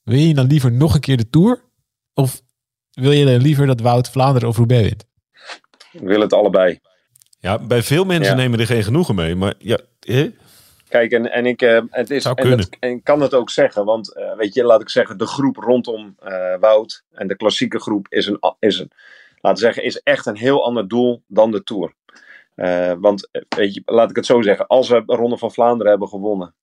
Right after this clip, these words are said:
Speaker 2: en we gaan naar de Tour en daar lukt het niet, dan ben ik er ziek van. En dan speelt het bij mij op geen enkele rol meer dat,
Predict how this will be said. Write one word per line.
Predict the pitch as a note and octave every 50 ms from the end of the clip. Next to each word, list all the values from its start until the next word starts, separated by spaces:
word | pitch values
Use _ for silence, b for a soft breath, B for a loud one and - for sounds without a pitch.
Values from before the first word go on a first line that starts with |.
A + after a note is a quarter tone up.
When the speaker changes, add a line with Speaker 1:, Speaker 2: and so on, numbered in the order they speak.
| _ _
Speaker 2:
en | - G2+ F#2+
we | F#2 G2
gaan | - A#2 A2 A2
naar | G#2+ G#2 G2
de | G2 F#2+
Tour | - - A#2 G#2 G2 F2+ -
en | - - G2 F#2+
daar | F#2+ G#2+ G#2+ G#2+
lukt | G#2 G#2 F#2+ -
het | F#2+ -
niet, | G#2 A#2+ C3+ C3
dan | - G2 G2
ben | G2+ G#2
ik | G#2+ - -
er | F#2+
ziek | F2 G#2 A#2 A2 -
van. | - G#2 E2+ D#2+ - _ b b b b b b b
En | G2+
dan | G2 F#2+ F#2+
speelt | F2+ - - A#2+ G#2+ G2+
het | G2
bij | F#2+ G#2
mij | G#2 G#2+ G#2 G#2 F#2+ -
op | - G2+
geen | G2 - A2 G#2+
enkele | - - C3 C3+ C3 C3 B2 A#2
rol | G#2+ G#2+ A#2+ A#2+ A#2
meer | A#2 A#2 A2+ A2 G#2+
dat, | A2 G#2 F#2+ -